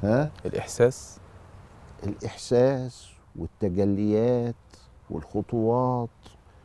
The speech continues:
Speaker 1: والوصولات والإشراقات وكل حاجة. كل واحد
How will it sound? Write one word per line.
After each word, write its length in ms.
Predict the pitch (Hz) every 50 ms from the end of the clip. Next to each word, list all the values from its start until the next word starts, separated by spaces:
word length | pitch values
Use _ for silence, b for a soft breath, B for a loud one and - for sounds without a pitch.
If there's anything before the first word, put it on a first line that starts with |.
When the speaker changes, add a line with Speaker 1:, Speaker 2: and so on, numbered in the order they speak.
| b b b b - - -
Speaker 1:
والوصولات 1080 | 101 98 92 95 101 104 110 104 - - 107 107 107 110 120 127 131 131 123 117 117 - - - - - - - - - - - - - - - - - - - - - - - - - - - - - - - - - -
والإشراقات 1120 | 87 90 - 101 101 - - 117 107 110 107 - - - 127 127 127 127 123 120 113 110 - - - - - - - - - - - - - - - - - - - - - - - - - - -
وكل 300 | - - - 127 123 117
حاجة. 260 | - - 104 101 80 - - - - - - - - - - - - - - - - - - - - b b b b b b b b b b - - - -
كل 200 | 107 110 113 113
واحد 480 | 117 123 151 170 160 - - - 147